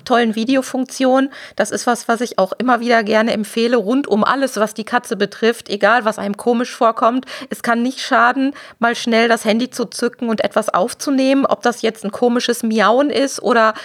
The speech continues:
ein komisches Fressverhalten ist. Also alles, wo wir Katzenhalter uns fragen, „Hm, ist das nun normal oder nicht?“ Im Zweifelsfall mal eben schnell ein Video davon machen, wenn man die Möglichkeit hat und dem Tierarzt oder der Tierärztin zeigen, dann hat man zumindest schon mal etwas, was man zeigen kann.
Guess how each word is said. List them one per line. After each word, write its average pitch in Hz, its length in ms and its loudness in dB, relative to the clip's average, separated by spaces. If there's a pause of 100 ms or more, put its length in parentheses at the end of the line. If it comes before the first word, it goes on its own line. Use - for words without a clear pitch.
(220)
ein 226 80 -6
komisches 240 480 -2
Fressverhalten 254 720 0
ist. 247 180 -2
Also 220 180 0
alles, 262 360 -2
wo 240 140 -6
wir 226 220 4
Katzenhalter 240 840 0
uns 220 180 -4
fragen, 247 500 0
„Hm, 220 240 0 (260)
ist - 180 -10
das 247 120 -6
nun 247 180 0
normal 214 480 4
oder 220 200 2
nicht?“ 240 320 -4 (220)
Im 226 100 -2
Zweifelsfall 226 880 0
mal 220 340 2
eben 226 200 -4
schnell 226 240 0
ein 214 180 0
Video 226 220 -2
davon 240 380 0
machen, 233 260 0
wenn 220 100 -2
man 226 140 2
die 226 100 -6
Möglichkeit 226 600 -2
hat 226 180 0 (320)
und 214 220 -2
dem 220 120 0
Tierarzt 220 460 0
oder 202 140 2
der 208 160 -2
Tierärztin 254 420 -2
zeigen, 233 380 0
dann 214 200 2
hat - 160 -4
man 226 160 0
zumindest 247 440 -2
schon 240 100 -4
mal 233 140 0
etwas, - 300 -4
was - 140 -6
man 226 140 -2
zeigen 214 300 -2
kann. 185 160 -6